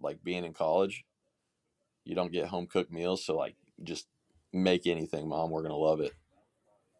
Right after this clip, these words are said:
But that was probably our most memorable, me-, memorable one growing up.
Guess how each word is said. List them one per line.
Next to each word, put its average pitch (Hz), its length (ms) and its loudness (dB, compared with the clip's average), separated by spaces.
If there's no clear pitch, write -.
But 78 140 0
that 104 160 8
was 120 100 4
probably 101 360 8
our 90 140 4
most 87 320 -4
memorable, 85 720 -4
me-, 90 280 0
memorable 95 680 4
one 87 280 -2
growing 85 400 -4
up. 82 260 -8